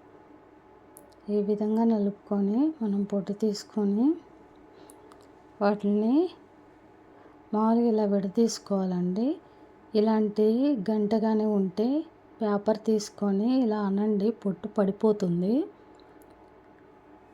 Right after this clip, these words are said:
ఇలా అయిన తర్వాత మనం పక్కన పెట్టుకొని,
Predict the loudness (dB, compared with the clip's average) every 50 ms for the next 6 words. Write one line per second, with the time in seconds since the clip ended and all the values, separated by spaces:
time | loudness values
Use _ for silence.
0 | -20 -20 -20 -20 -12 -6 -2 0 0 0 2 2 2 2 2 2 2 0 0 0
1 | 0 0 -2 -4 -4 -4 -4 -2 -2 -4 -6 -8 -18 -20 -20 -20 -18 -16 -14 -14
2 | -14 -16 -18 -20 -20 -12 -6 -2 0 0 0 0 -2 -4 -6 -4 -2 -2 0 0
3 | 0 -2 -4 -8 -12 -8 -6 -4 -4 -2 -2 0 -2